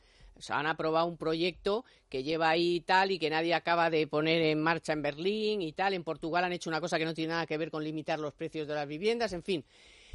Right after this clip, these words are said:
si se, si este gobierno de extrema izquierda le da por, eh, pensar y por, por, y por poner en un proyecto de ley y, y aprobarlo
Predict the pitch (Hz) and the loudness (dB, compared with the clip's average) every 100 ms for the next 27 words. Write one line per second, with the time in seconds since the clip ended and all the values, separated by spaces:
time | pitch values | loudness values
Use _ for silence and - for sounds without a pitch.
0 | - - - 226 214 - 196 196 - 202 | -8 -6 -2 0 2 2 0 0 0 2
1 | 196 196 240 - 269 233 226 233 226 214 | 6 6 6 4 4 4 6 8 6 6
2 | 214 202 190 175 - 196 190 175 - 151 | 4 4 4 2 2 2 2 0 0 2
3 | 147 131 127 - 147 151 170 196 196 196 | 2 2 0 0 0 2 4 4 4 4
4 | 196 185 180 170 170 160 - 147 127 127 | 4 4 2 2 0 0 0 2 2 -2
5 | 139 135 - 143 135 147 143 147 147 160 | -2 -2 0 0 0 -2 0 0 0 0
6 | 185 175 175 170 160 165 165 - 156 143 | 2 2 0 -2 0 0 0 0 0 2
7 | 135 120 123 135 - 131 135 135 151 175 | 0 -2 -4 -6 -6 -2 -2 0 2 2
8 | 143 110 | 2 -4